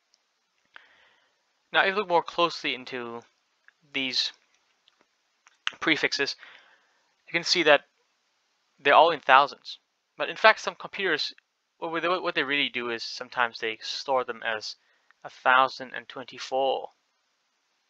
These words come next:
Let me load this pen down a minute. A thousand twenty-four. So a thousand and twenty-four bytes is not called kilobyte,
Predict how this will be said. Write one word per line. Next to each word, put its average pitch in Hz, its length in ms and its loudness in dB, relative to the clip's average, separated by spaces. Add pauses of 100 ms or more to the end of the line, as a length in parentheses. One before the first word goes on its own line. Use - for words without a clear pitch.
(880)
Let 123 100 -18
me 113 60 -12
load 113 240 -10
this 113 100 -16
pen 117 240 -10
down 113 240 0
a - 20 -10
minute. 120 280 -6 (1800)
A 147 60 -18
thousand 135 420 0
twenty-four. 131 760 -4 (260)
So 147 320 0
a 147 120 -4
thousand 190 640 6
and 131 160 -14
twenty-four 123 600 -6
bytes 120 640 0 (3000)
is - 120 -12
not 151 160 0
called 131 260 2
kilobyte, 143 460 2